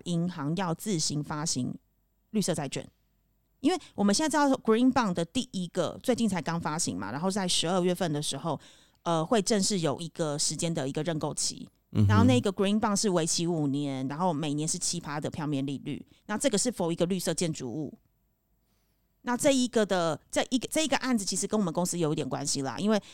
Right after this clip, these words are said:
Speaker 1: 它整个案子是三百万美金，然后有一个 A 券商，它是主要的一个，一个，一个协-，一，一个主要的销售的渠道。那我们公司属于协销，所以我们是一人各吃一半，一百五十万美金。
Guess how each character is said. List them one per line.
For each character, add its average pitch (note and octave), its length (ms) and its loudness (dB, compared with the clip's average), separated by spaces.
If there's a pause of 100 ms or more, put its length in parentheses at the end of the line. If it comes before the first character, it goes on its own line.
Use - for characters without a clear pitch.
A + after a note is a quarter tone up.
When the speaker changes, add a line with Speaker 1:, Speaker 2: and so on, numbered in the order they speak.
Speaker 1:
它 A3+ 120 -2
整 G3 140 0
个 F3 100 -4
案 G3 120 0
子 F#3 80 -6
是 F3 80 0
三 F3+ 200 -2
百 D#3+ 100 -6
万 D3+ 180 -2
美 A2 140 -4
金， C#3 340 -4 (220)
然 E3+ 120 -8
后 G#3 180 4
有 F3 240 2
一 G3+ 80 -2
个 E3+ 360 2 (260)
A C4+ 240 4
券 A#3+ 280 4
商， F#3+ 400 -4
它 G3+ 160 -2
是 G#3 160 -2
主 D#3+ 200 -8
要 F3+ 140 0
的 C3+ 200 -6
一 C#3 120 -8
个， G2 480 -6 (220)
一 G3 80 -8
个， - 100 -14
一 G3+ 60 -2
个 G#3 80 4
协-， D#3+ 160 0 (140)
一， F#3+ 80 -4 (120)
一 G3 40 -8
个 G#3+ 120 2
主 E3 200 -6
要 G3 120 0
的 E3 140 -2
销 E3 180 -2
售 E3+ 240 0
的 - 220 -8 (320)
渠 - 220 -4
道。 C#3 260 -2 (140)
那 A#3 160 2
我 F#3 160 0
们 D#3+ 100 0
公 F3+ 100 0
司 G3+ 120 2
属 C#3 140 -4
于 C#3+ 60 -6
协 C3+ 160 -4
销， C3 360 -6 (240)
所 - 140 -2
以 A3+ 40 4
我 A#3 80 4
们 E3+ 100 0
是 - 120 -4
一 A3+ 100 -2
人 D#3+ 160 0
各 F#3+ 160 0
吃 - 160 -2
一 D#3+ 80 -4
半， C#3+ 180 -4
一 C#3+ 40 -2
百 C#3 120 -8
五 C3 120 -6
十 C3 160 -4
万 B2+ 100 -4
美 A#2+ 140 -6
金。 - 280 -8